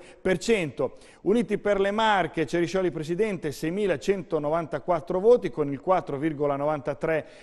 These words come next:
per cento, Altre Marche tremilaecinquantacinque voti, con il due virgola quarantatré per cento. Sempre nella lista di Ceriscioli, Popolari Marche con millesettecentosessantasei voti e l'uno virgola quaranta per cento,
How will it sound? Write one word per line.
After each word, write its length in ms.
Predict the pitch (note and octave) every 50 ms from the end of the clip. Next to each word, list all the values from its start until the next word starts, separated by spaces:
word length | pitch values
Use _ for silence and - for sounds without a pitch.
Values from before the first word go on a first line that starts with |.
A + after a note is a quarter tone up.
| - _
per 240 | - E3 F#3 G3 -
cento, 460 | - - A#3+ B3+ C4 C4+ C4+ - - B3+ B3 A#3 - - - - - - - -
Altre 440 | - G#3+ A3 G#3 F#3+ - G3 G3 G3
Marche 560 | G3+ G#3 G#3 G3 F3+ E3+ - - F3 D#3+ -
tremilaecinquantacinque 1500 | - D#3+ E3+ F3+ G3+ G#3 G3+ F#3 E3+ E3 - - E3+ D3+ - - D#3 C#3 E3 E3+ D3+ C#3+ D#3 - - E3 D3+ - E3 E3+
voti, 320 | F#3+ G#3 G3 D#3 C#3+ D3
con 200 | - - C#3 C3+
il 140 | C3 C3+ C3+
due 320 | C3+ D#3+ C4 B3 G3 D#3+ D3
virgola 360 | D3+ D3+ B2+ B2+ C3+ B2+ A2+
quarantatré 800 | - C#3+ C#3 C#3 C3 - C#3 B2+ - - D3+ D3 D3 - - - -
per 220 | D#3+ E3 D#3 D3+
cento. 640 | - - G3+ F#3+ E3 D3 B2+ - - B2+ A#2 - - -
Sempre 340 | - - A#3 F#3+ G#3 G3+ F#3+
nella 160 | F#3 F3+ F3+
lista 320 | F#3+ G#3+ G3+ - F#3+ F#3
di 240 | E3 D#3 F#3+ F#3 D3+
Ceriscioli, 640 | - F3+ F3+ F#3+ G3 - - A#3 B3 A#3 G#3 E3 C#3+
Popolari 640 | - - F3+ E3+ - F3 F3 F#3+ F#3 E3+ E3 F3 G3+
Marche 440 | A3+ A#3+ A#3+ G#3+ E3 - - D3+ -
con 200 | - D3+ D3 D3
millesettecentosessantasei 1700 | D3+ D3+ F3 G#3+ G#3+ F#3 D#3+ C#3+ - D3 C3 D#3+ C#3+ - F#3+ F#3 D3+ D#3+ C3+ D3 D3+ C3+ - F#3 F3 E3 - - D3+ - - G3+ G#3 A3
voti 540 | A3 A3+ A#3+ B3+ B3+ C4 B3+ F3 D3+ C#3 -
e 220 | - D3 C#3+ D3 C#3
l'uno 380 | D#3 E3 F3 F3 E3 D#3 D3
virgola 480 | C#3+ C#3 D#3 D#3+ D3 C3+ C#3+ C#3 C3+ B2
quaranta 640 | - D3 D#3 D#3 D3+ D3 C3+ - D3 C3+ - - -
per 400 | - E3+ D#3+ C#3+ C3 B2+ B2+ B2
cento, 540 | - - G#3+ A3+ A#3+ B3 A#3 - B3+ A#3